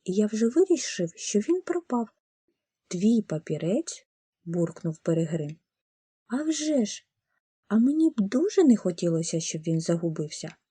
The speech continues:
адже без нього мені не знайти мій скарб".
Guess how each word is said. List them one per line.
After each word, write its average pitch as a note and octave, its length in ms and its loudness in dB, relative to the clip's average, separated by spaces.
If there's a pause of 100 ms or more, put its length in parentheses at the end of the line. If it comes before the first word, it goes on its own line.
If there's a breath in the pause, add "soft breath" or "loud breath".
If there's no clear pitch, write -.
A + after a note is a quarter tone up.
(140)
адже E3 440 -2
без D3+ 300 -6
нього A#3 400 0
мені D#3 360 0
не D3+ 140 -6
знайти D#3 460 -6
мій G#3 300 2
скарб". C4 440 -2